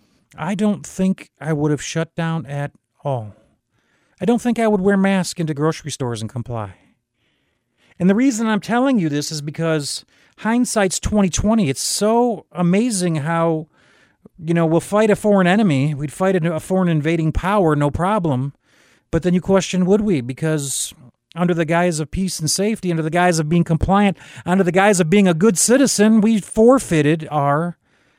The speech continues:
s-, our, we forfeited our rights. We forfeited our,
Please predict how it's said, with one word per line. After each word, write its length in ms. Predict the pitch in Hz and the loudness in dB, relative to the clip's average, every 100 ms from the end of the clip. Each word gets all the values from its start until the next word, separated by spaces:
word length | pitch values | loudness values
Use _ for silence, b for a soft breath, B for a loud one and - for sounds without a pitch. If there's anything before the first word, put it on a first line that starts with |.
| _ | _
s-, 340 | - - - | -8 -8 -8
our, 260 | 143 135 127 | -6 -4 -4
we 160 | 123 139 | -4 -10
forfeited 640 | - 151 214 151 123 139 | -6 -6 -4 -4 -6 -6
our 340 | 123 120 139 - - | -6 -6 -8 -14 -12
rights. 540 | 175 220 - - - - _ _ _ _ _ _ _ _ | -8 -8 -8 -12 -14 -16 _ _ _ _ _ _ _ _
We 160 | - 147 | -10 -10
forfeited 800 | - 147 175 190 - 127 143 - _ | -8 -4 -4 -4 -4 -2 -4 -6 _
our, 440 | 139 117 120 143 | -6 -4 -4 -8